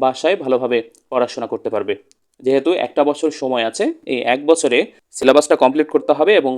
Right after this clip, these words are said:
পরীক্ষার প্রস্তুতি নিতে হবে। সম্মানিত দর্শক, আপনারা যারা শেষ পর্যন্ত ভিডিওটি দেখেছেন, তাদেরকে অসংখ্য ধন্যবাদ। এই ধরনের শিক্ষক ও শিক্ষামূলক নিউজগুলো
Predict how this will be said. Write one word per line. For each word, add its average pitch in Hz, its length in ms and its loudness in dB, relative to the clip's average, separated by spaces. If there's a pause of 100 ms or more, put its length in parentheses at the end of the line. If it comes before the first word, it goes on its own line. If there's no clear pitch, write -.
(120)
পরীক্ষার 160 440 0
প্রস্তুতি 139 380 0
নিতে 110 200 -2
হবে। 107 200 -2 (280)
সম্মানিত 135 300 0
দর্শক, 151 380 0
আপনারা 135 220 0
যারা 135 180 2
শেষ 151 200 -4 (100)
পর্যন্ত 131 280 0 (120)
ভিডিওটি 117 260 -2
দেখেছেন, 120 340 -2 (300)
তাদেরকে 123 300 0
অসংখ্য 147 420 2
ধন্যবাদ। 160 300 2 (360)
এই 139 160 0
ধরনের 165 260 0 (420)
শিক্ষক 180 420 0
ও 175 80 0
শিক্ষামূলক 160 480 -2
নিউজগুলো 123 360 -2